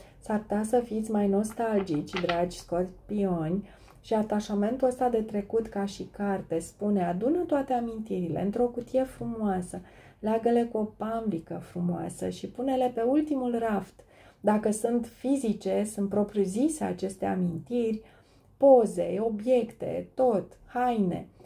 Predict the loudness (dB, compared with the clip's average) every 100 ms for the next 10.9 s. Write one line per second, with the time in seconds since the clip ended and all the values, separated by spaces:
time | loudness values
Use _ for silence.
0 | -20 -10 0 4 4 4 0 -2 -2 -4
1 | 2 2 2 -8 -6 -4 -2 -4 -4 -6
2 | 0 2 4 0 0 -4 -2 -4 -4 -6
3 | -6 -4 -4 -4 -4 -2 0 0 -2 -4
4 | -6 -4 -6 -8 -20 -12 -2 2 4 2
5 | 0 -4 -2 -4 -2 0 0 0 -2 -2
6 | -2 0 0 -2 -2 -2 -2 -2 -6 -4
7 | 2 4 4 2 -2 -6 -8 -4 -4 -4
8 | -4 -2 -2 -4 -4 -6 -4 -4 -6 -10
9 | -2 2 2 2 -2 -2 -4 -4 -10 -20
10 | -20 -20 0 4 4 4 2 2 0